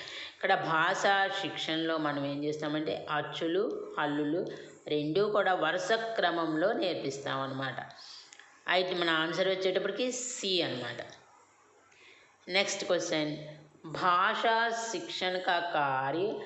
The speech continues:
భాషా విషయక జటిల్ ఆదతోం కా నిర్మాణ్ కన్నా హై, యహ్ కథన్ కిస్కా హై? దీనిని, ఈ పరిభాష ఎవరిది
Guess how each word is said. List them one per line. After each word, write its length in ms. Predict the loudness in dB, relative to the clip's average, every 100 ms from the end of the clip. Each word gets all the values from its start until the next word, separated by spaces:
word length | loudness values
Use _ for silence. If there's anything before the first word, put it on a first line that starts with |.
| -12 -16 -18
భాషా 680 | -8 0 2 4 2 2 4 4
విషయక 640 | 2 -2 -2 0 0 2 0 0
జటిల్ 420 | -2 0 0 0
ఆదతోం 760 | 0 0 0 0 0 0 0 0
కా 200 | 0 0 0 -2 -4 -8 -14 -16 -4
నిర్మాణ్ 560 | -2 0 2 2 0 0
కన్నా 380 | 0 0 -2 -4
హై, 240 | -6 -6 -8 -10 -16 -20 _
యహ్ 220 | 0 0 0
కథన్ 440 | 0 2 0 -2 -4
కిస్కా 420 | -6 -6 -4 -2 -2
హై? 260 | -2 -4 -6 -10 -16 -20 _ _ -4
దీనిని, 460 | -2 -2 0 0 -2 -4 -8 -6 -2
ఈ 260 | -2 -2
పరిభాష 640 | -2 0 0 0 0 0 0
ఎవరిది 720 | 0 2 2 2 0 -2 -4